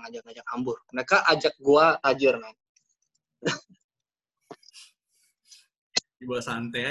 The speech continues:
Speaker 2: aja.
Speaker 1: Iya.
Speaker 2: Oke, jawab tuh ya.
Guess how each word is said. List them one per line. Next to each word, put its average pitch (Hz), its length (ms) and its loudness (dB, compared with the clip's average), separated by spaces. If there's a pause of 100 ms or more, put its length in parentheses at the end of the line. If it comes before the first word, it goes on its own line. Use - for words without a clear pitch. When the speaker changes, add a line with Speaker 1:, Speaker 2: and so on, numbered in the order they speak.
Speaker 2:
aja. 110 300 -12 (1800)
Speaker 1:
Iya. 127 260 -8 (1080)
Speaker 2:
Oke, - 560 -14
jawab 120 400 -8
tuh 113 80 -10
ya. 101 200 -10